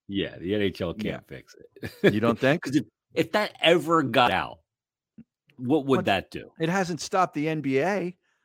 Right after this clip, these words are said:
Speaker 2: We've
Speaker 1: It,
Speaker 2: been
Speaker 1: yeah,
Speaker 2: dealing with
Speaker 1: but
Speaker 2: that since the frozen envelope back in the eighties.
Speaker 1: Patrick Ewing. <laughs>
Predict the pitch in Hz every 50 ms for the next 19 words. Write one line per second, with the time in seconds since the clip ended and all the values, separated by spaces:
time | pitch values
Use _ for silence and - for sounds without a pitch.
0 | _ - 123 185 202 196 135 127 - 165 160 160 156 147 170 185 - - 151 127
1 | - - 135 - - - 147 151 156 151 131 147 143 147 180 202 202 143 139 120
2 | 113 117 117 - - 123 131 - 143 127 131 127 139 151 185 208 202 120 82 76
3 | 104 95 - 98 - - 110 120 127 113 92 78 - 139 - - - -